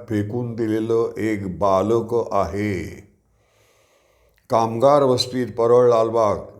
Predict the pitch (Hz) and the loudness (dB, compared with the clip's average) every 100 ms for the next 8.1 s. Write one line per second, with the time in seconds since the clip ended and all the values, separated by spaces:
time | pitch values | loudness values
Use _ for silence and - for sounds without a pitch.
0 | - 113 107 175 175 120 143 143 135 151 | -14 -10 -6 -6 -4 -6 -6 -6 -6 -6
1 | - 120 110 135 127 120 117 123 113 113 | -4 -2 0 0 0 0 0 0 -2 0
2 | 131 98 92 117 147 156 151 202 202 104 | 0 0 -2 -2 -4 -2 2 2 0 -2
3 | 104 131 214 214 208 143 131 139 151 156 | 0 0 0 0 0 0 -2 -2 -2 0
4 | 143 113 143 143 123 113 131 135 - - | 0 0 0 -2 -6 -2 -2 -2 -6 -10
5 | - _ 123 139 170 160 180 208 135 123 | -20 _ -6 0 0 2 2 2 4 4
6 | 180 233 185 123 107 107 147 208 190 143 | 4 4 2 2 0 2 2 4 4 0
7 | 127 127 123 147 185 120 104 107 127 131 | -2 -4 -2 0 0 -2 -4 -2 0 0
8 | 80 | -4